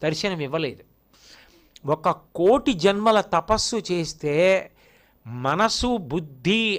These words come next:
అట్లాగే ఎట్లా నిలబడిపోతాయో అట్లా నా కోసం వెతికాడు ఇతను. ఇంకొక ఆలోచన లేదు. అన్నం తిందాం, నీళ్లు తాగుదాం, ఏం లేవు.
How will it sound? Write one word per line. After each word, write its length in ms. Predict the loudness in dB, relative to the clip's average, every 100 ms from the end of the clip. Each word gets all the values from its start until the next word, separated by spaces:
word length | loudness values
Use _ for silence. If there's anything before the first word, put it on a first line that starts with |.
| -6
అట్లాగే 1080 | -12 _ 2 4 4 4 4 2 2 2 0
ఎట్లా 340 | 0 0 0
నిలబడిపోతాయో 1080 | 0 0 0 -2 -4 -8 -6 -4 2 2 2 -2
అట్లా 580 | -6 _ 2 4 6 6
నా 220 | 6 6
కోసం 520 | 4 2 2 0 2
వెతికాడు 480 | 0 0 0 0 0
ఇతను. 220 | -6 -16 _ _ _ _ _ -20 -20 -20 _ _
ఇంకొక 300 | -6 0 2
ఆలోచన 520 | 4 6 6 6 2 2
లేదు. 300 | 2 0 -4 -8
అన్నం 360 | -4 -2 -2
తిందాం, 480 | -2 -2 2 2 0
నీళ్లు 220 | -2 0
తాగుదాం, 320 | 4 4 4 2
ఏం 280 | 2 2
లేవు. 300 | 4 2 2